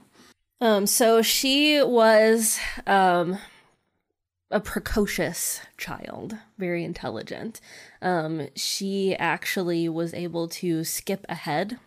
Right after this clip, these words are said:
several grades in school, um, started attending high school,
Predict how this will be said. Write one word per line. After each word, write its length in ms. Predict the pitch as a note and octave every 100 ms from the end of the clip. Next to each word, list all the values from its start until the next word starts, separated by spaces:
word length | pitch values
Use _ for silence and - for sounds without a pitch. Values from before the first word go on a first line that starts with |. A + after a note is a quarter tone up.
| _
several 420 | - F3+ D#3+ D#3+
grades 460 | D#3+ D3+ D#3 G#3 G3+
in 160 | E3 E3+
school, 500 | - E3 E3+ G#3+ - - - -
um, 420 | E3+ D3+ D3+ F#3+ - -
started 480 | - F3+ F3 E3+
attending 520 | F3+ F3 E3+ E3+ D#3+ E3
high 240 | F3 E3+
school, 600 | E3 - F#3+ F#3 F3